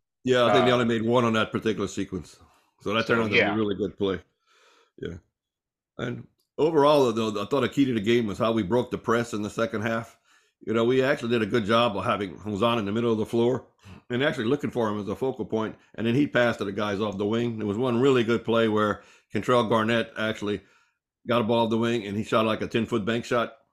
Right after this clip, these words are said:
Speaker 1: and made this old, the, the mid-range king here, heart warm, where Kentrell made, like, three, uh, mid-range shots. I think Kobe made a couple.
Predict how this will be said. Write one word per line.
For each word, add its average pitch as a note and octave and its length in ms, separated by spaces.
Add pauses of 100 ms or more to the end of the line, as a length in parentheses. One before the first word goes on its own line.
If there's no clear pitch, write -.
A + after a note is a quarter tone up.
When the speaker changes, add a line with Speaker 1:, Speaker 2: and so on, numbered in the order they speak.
(160)
Speaker 1:
and F#2+ 260 (1040)
made G#2+ 180
this A#2+ 180
old, A2+ 340
the, F2 360
the G#2+ 80
mid-range A#2 460
king A#2+ 200
here, G#2+ 320
heart G#2+ 280
warm, A2+ 320
where G2+ 80
Kentrell A2+ 420
made, A2 160
like, G2 220
three, C3 380 (340)
uh, F#2+ 380
mid-range A#2 420
shots. A#2+ 260
I F#2 60
think F#2+ 160
Kobe A2+ 240
made A2+ 160
a G2+ 40
couple. A#2 480